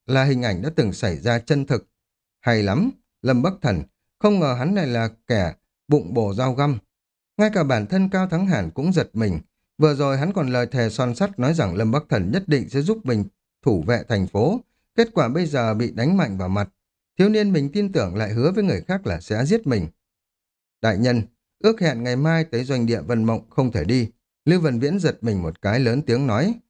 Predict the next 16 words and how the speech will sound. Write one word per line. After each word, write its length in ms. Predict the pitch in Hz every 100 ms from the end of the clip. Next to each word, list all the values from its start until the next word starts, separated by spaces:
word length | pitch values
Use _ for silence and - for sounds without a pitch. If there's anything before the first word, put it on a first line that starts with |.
| _ _ _ -
Cao 160 | 202 190
Thắng 180 | 196
Hàn 240 | 190 110 85
im 200 | 127 113
lặng 200 | 113 110 -
không 220 | 120 107
nói. 280 | 98 190 262 _ _ _
Đổi 200 | 147 131
lại 180 | 147 131
là 100 | 143
bất 200 | 226 240
kỳ 140 | 151
kẻ 180 | 127 110
nào 280 | 104 117 113
thì 140 | 113
đều, 300 | 113 120 110